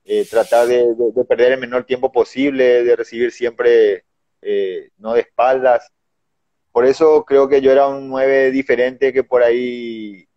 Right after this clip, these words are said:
no era el nueve que iba al choque, sino siempre trataba de buscar los espacios y, y usar el, la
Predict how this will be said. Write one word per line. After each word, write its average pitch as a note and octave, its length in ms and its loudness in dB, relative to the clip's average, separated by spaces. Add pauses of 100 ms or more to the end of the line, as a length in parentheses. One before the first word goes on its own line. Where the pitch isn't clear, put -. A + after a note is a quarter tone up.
no A#2 160 -8
era B2+ 120 2
el B2 80 -2
nueve A#2+ 260 -6
que B2 80 -8
iba A#2+ 140 2
al A#2 140 -2
choque, C3+ 320 -4
sino B2 240 -14
siempre A#2+ 480 -10
trataba A2+ 440 2
de A#2 100 4
buscar A2+ 300 -2
los A2+ 160 -2
espacios A#2+ 640 -2
y, G#2 300 -10 (560)
y A2+ 80 -14
usar A2 360 2
el, F#2+ 1300 -14
la G2+ 240 -4